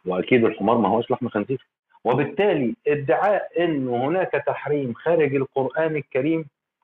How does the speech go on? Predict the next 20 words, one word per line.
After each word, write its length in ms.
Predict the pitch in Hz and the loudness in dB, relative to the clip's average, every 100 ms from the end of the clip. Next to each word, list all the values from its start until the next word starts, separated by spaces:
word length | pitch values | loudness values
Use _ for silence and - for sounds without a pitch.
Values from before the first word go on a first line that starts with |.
| _ | _
هو 140 | 214 254 | 0 2
يتعارض 520 | 247 226 247 277 214 | 0 0 2 2 0
مع 140 | 220 | -2
القرآن 640 | 214 - 202 202 254 220 156 | -2 -2 -2 2 2 2 2
بغض 280 | 156 196 185 | 2 2 2
النظر 340 | 202 214 180 | 2 2 2
عن 180 | 156 151 | 2 0
بقية 500 | 143 190 208 180 147 | 0 2 2 2 2
الدلائل. 800 | 143 123 117 120 147 165 123 98 - - _ | 0 -2 0 2 2 2 0 -2 -6 -20 _
يا 120 | 131 | 0
أيها 220 | 143 135 120 | 2 2 0
النبي 440 | 120 117 131 123 | 0 0 0 0
لما 280 | 120 120 113 | 0 0 0
تح-، 320 | - - - 110 | -4 -12 -12 -6
تح-، 360 | 120 - 127 113 | -2 2 2 0
تحرم 360 | - - 127 117 | -4 2 2 4
ما 100 | 113 | 2
أحل 260 | 117 110 131 | -2 -2 0
الله 440 | 117 113 131 117 - _ | 2 2 2 0 -4 _
لك، 200 | 120 127 | 0 0